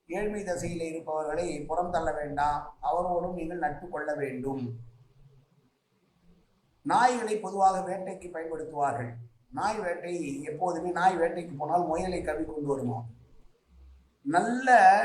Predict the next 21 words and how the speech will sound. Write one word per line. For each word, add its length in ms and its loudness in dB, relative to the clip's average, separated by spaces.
நாயோடு 520 0
நட்பு 320 -6
கொண்டிருந்தால் 600 4
எப்படி 300 -4
அது 140 -8
முயலை 380 -6
கொண்டு 260 -6
வந்து 220 -4
தந்து 300 -10
உண்ணச் 260 -10
செய்யுமோ, 720 -4
அது 200 2
நட்பை 340 -4
வெளிப்படுத்துகிறதோ, 1000 0
அதுபோல 840 2
நாம் 260 2
ஏழ்மையானவர்கள், 1120 -2
நம்மை 280 -2
விட 200 -4
குறைந்தவர்கள் 480 -6
நினைப்பவர்கள், 760 -6